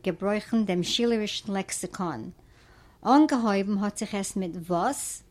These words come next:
קרויט מיט קוואס, אדער וואס, דאס. א גוטע נאכט. פליי האבן דיך באוואכט.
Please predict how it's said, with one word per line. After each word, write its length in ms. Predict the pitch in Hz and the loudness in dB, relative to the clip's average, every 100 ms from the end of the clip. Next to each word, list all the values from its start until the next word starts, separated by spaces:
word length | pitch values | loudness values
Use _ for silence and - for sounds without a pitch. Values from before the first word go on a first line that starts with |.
| - - | -20 -12
קרויט 400 | - 233 254 240 | 4 6 6 4
מיט 240 | 233 - | 0 0
קוואס, 480 | - 180 127 175 - - - - | -4 -2 -2 -6 -12 -16 -20 -6
אדער 300 | 202 202 185 170 | -2 0 -2 -2
וואס, 440 | 190 226 277 - - 190 | 0 0 -2 -6 -12 -2
דאס. 540 | 202 165 165 - - - - - - - | 2 2 -2 -10 -14 -20 -20 -20 -20 -2
א 80 | 262 - | -2 2
גוטע 260 | 311 294 | 2 4
נאכט. 560 | 277 247 156 - - - - - - - - 240 | 2 2 -2 -8 -20 -20 -20 -20 -20 -20 -10 2
פליי 320 | 254 269 247 | 4 6 6
האבן 260 | 240 226 | 4 4
דיך 200 | 208 214 - | 2 0 0
באוואכט. 640 | 190 185 165 160 - - | 0 0 -2 -4 -12 -20